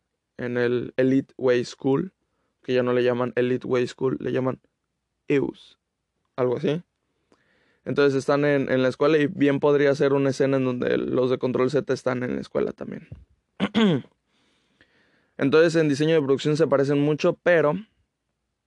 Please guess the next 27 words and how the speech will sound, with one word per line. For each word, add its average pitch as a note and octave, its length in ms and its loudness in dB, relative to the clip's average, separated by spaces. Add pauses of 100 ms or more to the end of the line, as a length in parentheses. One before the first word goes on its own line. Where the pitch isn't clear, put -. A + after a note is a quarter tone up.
(640)
en B2+ 220 0
lo B2 120 2
único, C3 540 0
es C3+ 200 0
en C#3+ 100 2
lo C3+ 80 2
único C3 280 0
que B2 120 -8
se - 100 -8
parecen. - 420 -8 (600)
Digo C3 220 0
que - 100 -16
son B2 320 -6
mexicanas, - 600 -14
¿no? - 140 -14 (1000)
Porque C#3 720 2
Control C#3 340 2
Z C#3 460 2
es C#3 160 2
la C#3 140 2
mejor C3+ 360 0
serie C#3+ 240 2
del C3+ 120 2
mundo C3+ 340 0
comparada B2 800 0
a A#2+ 140 2
Rebelde. G2+ 420 -6